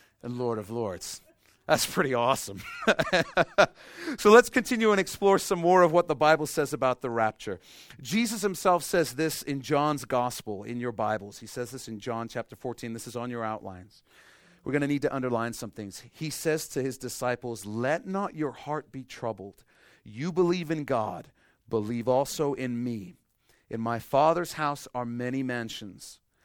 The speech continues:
If it were not so, I would have told you." Underline that. "If it were not so, I would have told you."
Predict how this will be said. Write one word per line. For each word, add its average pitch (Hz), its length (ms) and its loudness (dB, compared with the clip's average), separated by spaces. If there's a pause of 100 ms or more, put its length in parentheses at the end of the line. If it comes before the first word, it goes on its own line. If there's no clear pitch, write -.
(160)
If - 180 -8
it 127 140 -6
were 147 320 2
not 214 320 0
so, 160 420 0
I 127 140 4
would 135 200 -2
have 139 140 -2
told 127 320 -4
you." 95 120 -14
Underline 113 420 -6
that. 101 120 -10
"If 104 100 -16
it 95 100 -14
were 131 200 -8
not 175 180 -10
so, 135 240 -8
I 123 80 0
would 123 160 -6
have 120 100 -12
told 113 300 -8
you." 95 160 -20